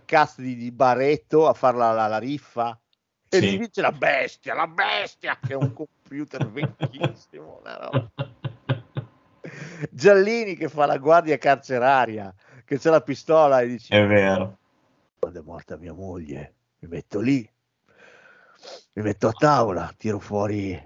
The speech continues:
Speaker 1: la pistola e la guardo. Non accendo neanche la televisione, sto lì, la guardo." <laughs> Che dici, "Sono un pazzo psicopatico."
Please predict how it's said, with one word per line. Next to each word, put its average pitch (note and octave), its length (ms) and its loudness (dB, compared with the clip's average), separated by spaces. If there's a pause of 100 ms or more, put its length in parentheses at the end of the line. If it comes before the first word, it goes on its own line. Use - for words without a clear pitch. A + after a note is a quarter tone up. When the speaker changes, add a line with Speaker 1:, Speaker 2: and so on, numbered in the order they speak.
Speaker 1:
la F#2 140 -10
pistola A2 840 2
e B2 100 -8
la G#2+ 100 -4
guardo. D#2+ 760 -10 (1040)
Non A#2 120 0
accendo C3 280 2
neanche C3+ 220 2
la A2+ 100 2
televisione, F2+ 580 -6
sto A#2 180 -2
lì, E2+ 260 -4 (220)
la F#2 120 -8
guardo." D#2+ 520 -6 (140)
<laughs> - 960 -6
Che G#3+ 400 -6
dici, F#3 300 -4 (120)
"Sono F3 160 4
un - 140 -20
pazzo D3+ 400 0
psicopatico." - 1040 -6